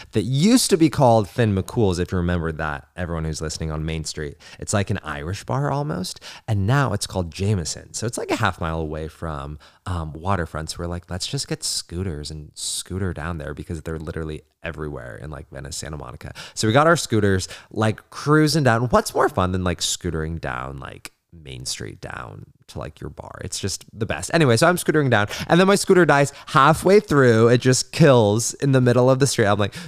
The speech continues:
"Cool." As I'm, like, trying to make it go, it's going, like, three miles an hour. So I have to get rid of it, and I have to put, you put end ride on the app, but it kept telling me, it's like, "No, you can't leave it right here. You have to go to, like, a drop-off location." I go to the drop-off locations.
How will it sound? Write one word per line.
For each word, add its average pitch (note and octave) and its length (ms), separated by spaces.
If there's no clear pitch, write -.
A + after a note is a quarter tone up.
"Cool." D#3+ 580
As G#2+ 400
I'm, B2 140
like, A#2+ 160
trying A2 240
to A2+ 60
make G#2+ 200
it G#2 60
go, F#2 220
it's F2 120
going, E2+ 140
like, F2 180
three F#2 160
miles E2+ 300
an D#2 60
hour. D2 300
So - 140
I A#2+ 40
have C3+ 160
to - 80
get A2 100
rid G2 220
of F2 140
it, D#2+ 180
and C#3 160
I C3 40
have A#2+ 240
to C#3+ 80
put, A#2 320
you B2+ 100
put - 280
end B2 300
ride F#2+ 320
on F2 160
the - 180
app, G2 300
but G2 100
it E2+ 80
kept - 220
telling A2+ 240
me, G2+ 100
it's F#2 140
like, F2+ 180
"No, F#2+ 200
you E2+ 160
can't E2 420
leave F2 180
it E2 100
right D2+ 200
here. E2 140
You D#2+ 120
have D2+ 100
to D#2+ 80
go D#2+ 140
to, D2+ 80
like, D2 160
a F2 40
drop-off F#2+ 420
location." - 420
I D#2+ 60
go D2+ 120
to D2+ 60
the C#2 60
drop-off - 420
locations. - 580